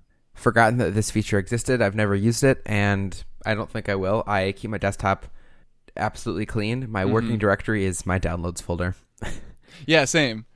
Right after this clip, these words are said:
Speaker 2: Um, which I, I was excited to see in the new screenshots tool, which we'll get to in a minute, uh, that they let you choose where the screenshots go to. And I was like, "Oh, yes, put those in my
Speaker 1: Oh,
Speaker 2: downloads,
Speaker 1: really?
Speaker 2: please."
Speaker 1: I've,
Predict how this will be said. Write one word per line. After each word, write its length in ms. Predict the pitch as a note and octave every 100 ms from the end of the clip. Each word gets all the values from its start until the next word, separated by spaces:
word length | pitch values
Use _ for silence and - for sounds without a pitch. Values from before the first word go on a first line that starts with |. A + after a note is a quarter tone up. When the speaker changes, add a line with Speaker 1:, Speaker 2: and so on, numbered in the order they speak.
| _ _ _ -
Speaker 2:
Um, 480 | B2 A#2 G#2+ G#2 - _ _ _
which 220 | B2+ C3+ C#3+
I, 360 | C3 - F2+ -
I 260 | B2 C3+ C3+
was 380 | C3+ B2 - -
excited 460 | B2+ F3+ G#3 E3+
to 120 | C3+ A#2
see 440 | - B2 A#2 G#2+
in 140 | A#2 A#2
the 60 |
new 520 | A2+ A#2 A#2 A2+ G#2+ - -
screenshots 600 | - D3 E3+ - G2+ -
tool, 300 | - G#2+ G#2
which 180 | G#2 -
we'll 80 | G#2
get 160 | A2+
to 140 | - A#2
in 80 | G2+
a 40 |
minute, 380 | G#2 A#2 G2 - _ _ _
uh, 220 | G#2 G#2 F#2+
that 200 | G#2 G2
they 140 | G#2
let 200 | G#2 G2+
you 120 | G#2+
choose 560 | G2 - A#2+ A#2 G#2 G#2
where 300 | G#2+ G2 G2
the 80 | G2+
screenshots 520 | - G#2+ G2+ F#2+ -
go 160 | G2+ G#2+
to. 400 | - - - C3+
And 80 | -
I 60 | G#2+
was 120 | -
like, 140 | - -
"Oh, 80 | D#3
yes, 340 | - - - -
put 120 | -
those 160 | F3
in 60 | D#3+
my 60 | A2+
Speaker 1:
Oh, 40 |
Speaker 2:
downloads, 280 | G#2+ G2+ C#3+
Speaker 1:
really? 140 | D#3 -
Speaker 2:
please." 340 | - - - _ _ _ _ _ _ _ - -
Speaker 1:
I've, 240 | C3+